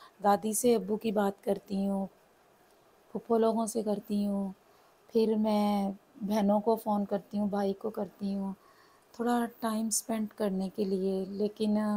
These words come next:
time नहीं गुज़रता। अभी भी बहुत रात हो रही थी तो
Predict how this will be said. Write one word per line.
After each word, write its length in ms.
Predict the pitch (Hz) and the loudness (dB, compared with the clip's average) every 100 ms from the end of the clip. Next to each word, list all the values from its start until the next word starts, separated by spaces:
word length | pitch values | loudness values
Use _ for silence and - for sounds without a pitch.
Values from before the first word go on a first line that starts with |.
| 202 - _ _ _ _ _ _ _ _ | -2 -8 _ _ _ _ _ _ _ _
time 200 | 220 202 | -4 -2
नहीं 280 | 196 190 202 | 0 0 -2
गुज़रता। 500 | 196 190 185 202 190 190 - - - - | -4 -6 -6 -6 -8 -8 -20 -20 -20 -8
अभी 220 | 190 220 | -2 0
भी 120 | 233 | 0
बहुत 400 | 190 196 214 214 | -2 -2 -4 -4
रात 320 | 202 196 196 | 0 0 0
हो 160 | 202 190 | 0 0
रही 200 | 185 190 | 0 -2
थी 360 | - 202 190 180 _ _ _ _ _ _ _ _ | -2 -2 -2 -4 _ _ _ _ _ _ _ _
तो 420 | 196 185 185 180 | 2 2 0 -4